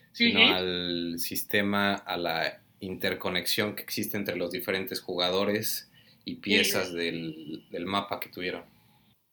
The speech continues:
Speaker 2: Eh, ¿qué te refieres? ¿Cómo lo entendimos? ¿Cómo lo...?
Speaker 1: ¿Cómo lo,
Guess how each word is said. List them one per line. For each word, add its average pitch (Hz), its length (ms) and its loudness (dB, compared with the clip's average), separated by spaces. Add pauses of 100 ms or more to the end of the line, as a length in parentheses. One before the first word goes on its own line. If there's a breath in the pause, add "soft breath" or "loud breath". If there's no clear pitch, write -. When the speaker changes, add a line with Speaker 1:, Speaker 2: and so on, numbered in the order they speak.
(260)
Speaker 2:
Eh, - 220 0
¿qué 208 100 2
te 214 120 4
refieres? 214 420 4
¿Cómo 196 960 2 (100)
lo 202 120 0
entendimos? 202 640 0
¿Cómo 202 260 0
lo...? 185 460 0 (760)
Speaker 1:
¿Cómo 120 260 -2
lo, 95 640 -2